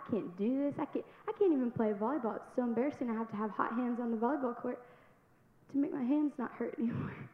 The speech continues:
And I was to the point where I was just like, "God, I asked you for an answer,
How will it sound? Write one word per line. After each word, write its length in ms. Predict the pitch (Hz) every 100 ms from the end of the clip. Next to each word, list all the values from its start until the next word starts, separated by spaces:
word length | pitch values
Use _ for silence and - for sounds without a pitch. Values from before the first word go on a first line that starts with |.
| - - _ - - - - 415 - -
And 220 | 294 262 - - - - _ _ -
I 100 | 277
was 80 | 294 -
to 60 | -
the 180 | 440 453
point 140 | 359 339
where 100 | 320
I 60 |
was 340 | - - - 302
just 100 | -
like, 180 | 302 240
"God, 180 | 339 339 - -
I 80 | 339 - 349
asked 200 | - -
you 140 | 349 330 - -
for 120 | 311
an 120 | 285 277
answer, 560 | 285 330 330 - 277